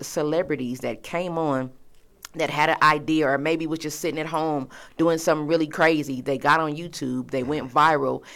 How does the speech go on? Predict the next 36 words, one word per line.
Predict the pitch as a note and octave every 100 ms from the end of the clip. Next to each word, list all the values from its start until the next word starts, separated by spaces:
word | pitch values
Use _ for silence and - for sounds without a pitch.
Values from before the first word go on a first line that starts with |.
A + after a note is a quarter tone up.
| -
and | C#3 D3
now | D3 D#3+
YouTube | D3+ C#3+ F3+ - E3+ D3 -
people | F3 - D3
are | B2 A#2 - -
actors | D#3+ - - A#2+ - - - - - _ _ _ - - -
making | C#3 F3 F#3+ E3 C#3 C3
real | A2+ C3+ F#3 A#3 A3 G#3 G3+
money. | C#3+ D3+ E3 F#3 B2 G2+
You | D3+ F#3+
know |
what | F#3+
I'm |
saying? | F#3+ F#3
Like, | F3 D3
I, | F3 G#3 G#3 -
I | F3
go | F#3+ F#3
back | E3+ F3+ G3 -
to, | F3+ D3 C3+
um, | C#3+ C3 B2+ - - _
Woody | D#3 G3+
McClain, | F#3+ - F3 D#3+ A#2+ -
who | D#3
was | D3+ D3
one | C#3+ D3+
of | C#3
my | C#3 C3+
favorite. | F#2+ - - D#3+ E3 D#3+ D3+ - - - - _
I, | C#3+ D3
I | D3+
remember | D#3 D#3+ E3 D3+ D3+
following | D3 - D#3 D#3+ D3+
him, | E3 C#3+ C#3 C3+ -
uh, | C3 C#3 G#2
um, | A#2+ C3 A#2